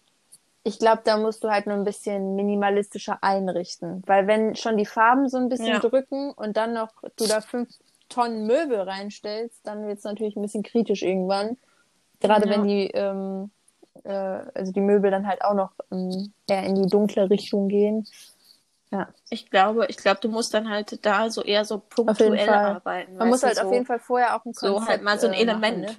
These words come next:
Speaker 1: Weil du streichst ja jetzt eine Wand auch
Speaker 2: Ja.
Speaker 1: nicht eben schwarz und dann denkst du dir so, „Oh, <laughs> huch.“
Speaker 2: <laughs> Sieht
Speaker 1: Ist
Speaker 2: irgendwie
Speaker 1: doch
Speaker 2: doch
Speaker 1: nicht so
Speaker 2: nicht
Speaker 1: schön.
Speaker 2: aus.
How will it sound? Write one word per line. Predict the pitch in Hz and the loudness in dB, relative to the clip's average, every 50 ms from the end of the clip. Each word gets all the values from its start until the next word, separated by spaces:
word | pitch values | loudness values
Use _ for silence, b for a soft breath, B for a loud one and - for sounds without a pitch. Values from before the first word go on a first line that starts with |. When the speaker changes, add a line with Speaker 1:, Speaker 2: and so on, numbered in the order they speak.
| 214 | -6
Speaker 1:
Weil | 233 190 196 196 | -2 0 0 2
du | 185 196 | 0 -2
streichst | 190 - - 202 214 - | -6 -2 -2 -2 0 2
ja | 220 208 | 2 0
jetzt | 202 202 | 0 0
eine | 220 214 190 | -2 -2 -2
Wand | 208 220 208 | -2 -2 -2
auch | 190 208 | -4 -4
Speaker 2:
Ja. | 214 | -4
Speaker 1:
nicht | 214 214 220 | -4 -4 -2
eben | - 202 202 202 202 | -4 -2 -2 -4 -6
schwarz | - - 208 208 214 233 262 262 - | -6 -4 -2 0 0 0 -2 -4 -6
und | - 208 196 | -8 -6 -6
dann | 202 202 202 | -4 -4 -4
denkst | 202 208 214 208 | -4 -6 -6 -6
du | - 208 | -4 -4
dir | 202 196 | -2 0
so, | 196 185 - | 0 2 4
„Oh, | 233 262 262 214 190 - _ _ _ _ _ _ _ _ _ _ _ _ _ _ _ - - | 4 6 6 4 2 0 _ _ _ _ _ _ _ _ _ _ _ _ _ _ _ -8 -8
<laughs> | 254 269 - 175 339 403 320 269 269 269 _ _ _ 330 403 - - - _ - | -6 -6 -2 0 2 2 2 0 -8 -14 _ _ _ -20 -20 -20 -20 -18 _ 2
huch.“ | 349 392 392 277 | 4 4 6 6
Speaker 2:
<laughs> | 311 311 320 262 269 - 269 269 - 254 - 330 - _ _ _ - - - - 392 - | 4 4 2 0 -2 -4 -6 -6 -6 -6 -12 -12 -14 _ _ _ -20 -18 -14 -14 -12 -6
Sieht | - 247 226 202 | -2 0 2 2
Speaker 1:
Ist | |
Speaker 2:
irgendwie | 214 247 269 | 4 4 4
Speaker 1:
doch | - | 6
Speaker 2:
doch | - 277 | 6 6
Speaker 1:
nicht | 269 269 | 6 6
so | 262 247 | 6 4
Speaker 2:
nicht | 240 | 4
Speaker 1:
schön. | 240 190 | 4 0
Speaker 2:
aus. | 196 208 220 294 294 240 - | 0 2 2 0 0 -2 -6